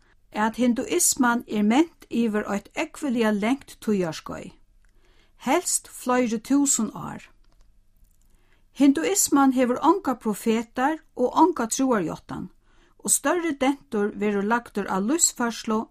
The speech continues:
enn á hugsunarhátt. Myndin. Hindugudurin Rama og kona hansara Sita.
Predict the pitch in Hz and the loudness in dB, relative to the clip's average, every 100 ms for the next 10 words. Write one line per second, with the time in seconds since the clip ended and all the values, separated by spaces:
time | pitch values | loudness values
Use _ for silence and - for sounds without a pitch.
0 | - 208 208 - 208 190 208 - - 165 | -6 -2 -2 -2 -4 -4 -4 -2 -2 -2
1 | 139 139 135 - - _ _ _ _ _ | -6 -10 -14 -20 -20 _ _ _ _ _
2 | _ _ _ - _ _ _ _ _ _ | _ _ _ -20 _ _ _ _ _ _
3 | _ _ _ _ 226 247 254 - 143 156 | _ _ _ _ 2 6 4 2 -8 -10
4 | _ _ _ _ _ _ _ _ _ _ | _ _ _ _ _ _ _ _ _ _
5 | 302 349 330 269 277 262 - 208 208 185 | 2 4 2 0 2 2 2 0 0 2
6 | 208 233 233 240 269 - 196 - 247 247 | 2 4 2 2 -2 -4 -10 0 2 2
7 | 214 208 196 202 185 180 226 220 - - | 0 -2 -2 -2 -2 -2 0 0 -2 -12